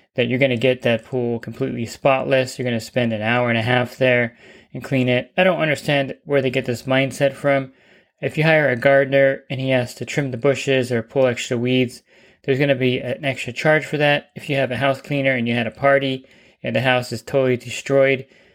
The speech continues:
you don't expect them to get the same rate when they're spending two extra hours cleaning the house. But with pool service, for some reason, customers think, "Well, I pay him to clean the pool. The winds hit, the pool looks bad,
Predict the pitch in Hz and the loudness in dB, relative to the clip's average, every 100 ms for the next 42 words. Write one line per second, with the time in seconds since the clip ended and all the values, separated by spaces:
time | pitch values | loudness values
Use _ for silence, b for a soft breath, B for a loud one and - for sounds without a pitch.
0 | b 139 147 143 135 - 139 120 - 131 | b -4 -2 -2 -8 -2 -2 0 0 2
1 | 127 123 - _ - - 127 117 123 117 | 2 -2 -14 _ -12 -4 -2 0 -2 -4
2 | - 139 123 123 127 127 - 127 117 - | 0 0 2 2 0 -2 -8 -6 -6 -2
3 | 131 120 120 131 117 - 123 120 120 117 | -2 -2 -2 -2 -2 -4 -4 -2 0 0
4 | 117 - 123 117 113 127 127 127 - - | -2 -6 -4 -2 0 2 2 0 -4 -16
5 | B B B B - 151 151 156 202 190 | B B B B -2 0 0 -2 0 0
6 | - 175 165 165 - - 147 151 139 135 | 2 2 2 -2 -4 -16 -6 -4 -2 -4
7 | 131 120 135 131 131 120 - 123 117 - | -4 -2 -2 0 -4 -4 -2 -2 -2 -2
8 | 151 185 - _ - 127 - 156 139 156 | 2 2 0 _ -4 -2 2 0 2 0
9 | 151 147 _ - 123 143 131 120 160 165 | 0 -2 _ -14 -6 -4 -4 -2 0 2
10 | 160 160 b b b b 123 143 147 - | 2 0 b b b b -2 0 0 0
11 | 151 139 - - 139 135 127 - 147 147 | 0 0 -6 -4 -2 0 -2 -4 0 2
12 | 147 139 | 2 0